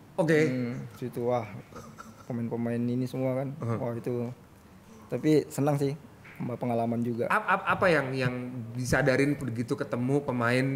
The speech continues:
Speaker 1: dengan level yang udah ibaratnya world class lah? Apa yang tiba-tiba baru disadarin,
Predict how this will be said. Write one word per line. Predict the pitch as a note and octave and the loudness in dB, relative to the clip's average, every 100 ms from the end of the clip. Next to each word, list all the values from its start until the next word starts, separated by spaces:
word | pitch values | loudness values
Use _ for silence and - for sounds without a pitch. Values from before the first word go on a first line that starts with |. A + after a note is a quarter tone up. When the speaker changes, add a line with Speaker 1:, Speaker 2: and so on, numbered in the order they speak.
| C3+ | -2
Speaker 1:
dengan | B2+ A#2+ A#2 | 0 0 2
level | A2+ A2 C3+ | 0 2 2
yang | C3 A2+ | 2 2
udah | A2 G#2+ G#2 G#2+ | 0 0 0 -4
ibaratnya | A2 G2+ G#2+ G#2 | -6 -4 -4 -2
world | C3 B2 A#2+ | 2 2 2
class | C#3 A#2+ A2+ | 0 0 -2
lah? | F2+ - - - - | -10 -12 -16 -18 -6
Apa | B2 B2+ D3+ | -4 2 4
yang | C#3 | 4
tiba-tiba | B2 A#2 A#2+ B2 | 4 2 4 4
baru | B2 A#2+ | 4 4
disadarin, | A#2 A#2 G#2+ A2+ | 2 2 4 4